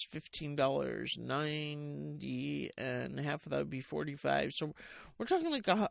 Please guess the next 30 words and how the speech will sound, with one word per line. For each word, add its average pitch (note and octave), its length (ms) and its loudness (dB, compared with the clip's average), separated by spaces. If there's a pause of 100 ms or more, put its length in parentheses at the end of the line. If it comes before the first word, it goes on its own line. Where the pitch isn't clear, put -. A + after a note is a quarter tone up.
hundred G3+ 600 2
and D#3+ 480 -2
thirty-five E3 480 4
dollars D#3 420 4
for - 240 -2
the D#3 80 0
wall? D#3 560 6 (1080)
No, C#3 200 -2
that D3 160 -4
can't D3+ 200 -6
be D3+ 120 -6
right, C#3 260 -4
can D3 220 -6
it? C#4 200 -4 (240)
Nine G3 520 -4
times F#3+ 440 -4
fifteen? F#3 600 -4 (680)
Um, F3+ 580 10 (540)
anyway, A3 440 10
what D#3+ 280 8
I - 200 12
was F#3+ 220 6
thinking D3 440 0
was D3+ 320 6
nine, G3+ 720 6
just - 300 4
to G#3+ 80 8
buy F3 260 12
one F3 400 6
planter, F#3 1000 2